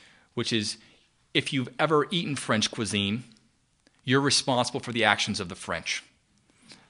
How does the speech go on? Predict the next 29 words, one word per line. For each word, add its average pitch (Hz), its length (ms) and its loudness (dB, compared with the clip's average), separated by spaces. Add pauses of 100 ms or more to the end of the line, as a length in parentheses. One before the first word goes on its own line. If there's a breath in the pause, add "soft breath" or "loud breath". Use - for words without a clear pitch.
Um, 98 260 -6 (300 loud breath)
and 113 80 -6
so 117 120 2
again, 120 220 6
you, 113 80 2
you 131 180 -2
see, - 200 0
you, 151 80 0
you, 147 400 -4
you, 139 280 -6 (380)
you 131 100 -6
see 170 220 -2
where 151 160 2
my 131 180 4
position 113 460 -2
is 104 280 -6
on 95 200 -4
this. 90 200 -6
I 104 60 -6
think 131 220 -6
that's - 340 2 (240 loud breath)
clearly 127 340 0
too 117 220 -6
far, 92 340 -6
and 98 80 -4
I, 113 180 2
that's 120 200 -4
obviously 135 560 0 (300 loud breath)
hyperbolic. 107 720 0